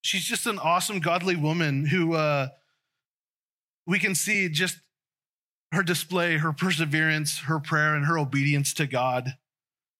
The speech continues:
um, through these hardships. And it's just such a great lesson for us to just look at Hannah and go, "Man, when, when I get into a place where I'm just going through a trial, where I'm just going through a, a tough period of time,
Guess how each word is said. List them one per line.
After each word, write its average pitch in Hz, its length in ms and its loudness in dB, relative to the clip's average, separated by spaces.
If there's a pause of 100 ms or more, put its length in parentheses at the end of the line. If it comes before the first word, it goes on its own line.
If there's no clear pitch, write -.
(120)
um, 131 520 -2 (500)
through 170 200 2
these 147 220 0
hardships. 127 720 -2
And 151 100 0
it's 147 140 0
just 165 160 -4 (160)
such - 260 0
a 180 80 0
great 156 320 -2
lesson 147 320 0
for 147 160 -2
us 127 220 -2 (220)
to 190 80 0
just 170 220 -2
look 170 240 0
at 180 60 0
Hannah 151 300 0
and 147 160 2
go, 139 240 0 (1160)
"Man, 160 220 0
when, 151 160 -2
when 156 180 -2
I 165 120 2
get 160 240 -4
into 156 240 0
a - 20 -2
place 143 340 0
where 151 80 0
I'm 143 120 0
just 139 180 -2 (160)
going 151 160 0
through 151 140 0
a 139 40 0
trial, 135 440 0
where 135 80 0
I'm 156 80 0
just 156 180 -4
going 151 160 0
through 147 220 0
a, 123 60 -8 (180)
a 156 80 0
tough 156 280 -2
period 160 300 2
of 131 80 -4
time, 135 460 -2